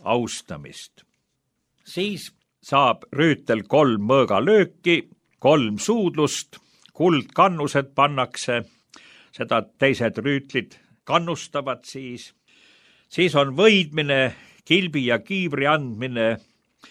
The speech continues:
ja iga relva osa andmisel on siis ka kindel tekst, mida loetakse. Mõõga andmisel tuletatakse meelde, et see on ristikujuline ja et see sümboliseerib ka Kristuse risti.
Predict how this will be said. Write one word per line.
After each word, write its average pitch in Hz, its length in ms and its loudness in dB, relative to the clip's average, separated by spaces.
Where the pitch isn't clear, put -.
ja 110 440 0
iga 113 480 0
relva 117 380 -2
osa 117 340 0
andmisel 98 500 -6
on 95 200 -6
siis - 240 -14
ka 131 160 -4
kindel 95 640 -6
tekst, 202 380 -2
mida 165 220 -2
loetakse. 131 880 -2
Mõõga 147 400 4
andmisel 127 400 -2
tuletatakse 117 720 -2
meelde, 143 380 0
et 107 80 -6
see - 140 -4
on 104 80 -2
ristikujuline 135 1040 0
ja 107 140 -2
et 117 100 -4
see 107 120 -6
sümboliseerib 110 960 -4
ka 101 160 -4
Kristuse 135 580 -8
risti. - 540 -8